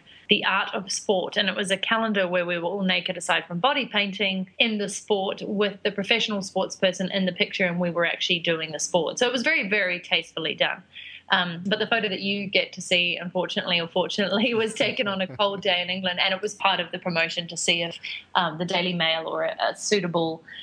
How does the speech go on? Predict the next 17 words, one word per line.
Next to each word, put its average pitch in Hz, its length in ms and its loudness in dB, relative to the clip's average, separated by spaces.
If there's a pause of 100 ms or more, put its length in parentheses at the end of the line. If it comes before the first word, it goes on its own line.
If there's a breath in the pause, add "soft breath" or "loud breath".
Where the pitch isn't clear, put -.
(480 loud breath)
tacky 226 440 2
newspaper 220 560 0
in 208 80 -2
the 202 60 0
U 202 120 0
K, 226 280 2
'cause 233 160 -6
I 202 80 -2
think 220 180 -2
the 226 60 -2
media 190 540 0 (180)
in 202 160 2
U 196 120 -2
K 202 240 2
are 202 60 -2
terrible 202 460 0
overall, 190 420 0